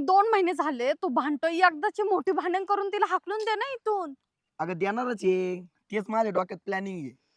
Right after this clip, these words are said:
Speaker 1: तू ना नुसतं प्लॅन करत बस आणि दुसरं काही नको करू, समजलं ना?
Speaker 2: अगं, थोडे दिवस फक्त.
Speaker 1: काय थोडे दिवस?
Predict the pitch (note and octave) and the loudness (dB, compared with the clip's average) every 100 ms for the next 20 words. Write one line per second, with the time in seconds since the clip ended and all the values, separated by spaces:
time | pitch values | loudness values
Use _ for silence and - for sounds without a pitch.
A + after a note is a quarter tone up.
0 | _ _ - E4 F4 C5 A#4 G4 - F#4 | _ _ -8 2 4 4 2 -4 0 2
1 | E4 E4 D#4+ C4 B3 A#4 G#4+ D#4 E4 E4+ | 2 2 -2 0 0 2 2 0 -8 -4
2 | G#4+ G#4 G#4 E4+ D#4 C#4+ C4 A#3+ - F4 | 0 2 0 -2 -2 -2 -2 -4 -2 0
3 | F4+ D#4 D4 B3 C4 - - D#3+ E3+ _ | 0 -4 -4 -6 -6 -10 -8 -8 -10 _
4 | _ _ D3 E3+ G#3 G#3+ G#3 - - - | _ _ -2 -2 -2 -2 -6 -8 -20 -16
5 | A#2 A#2+ _ _ _ _ _ _ _ _ | -16 -16 _ _ _ _ _ _ _ _
6 | - F#4+ G4+ F4 C4+ C4+ C4 C4+ | 4 4 4 0 0 -2 -2 -4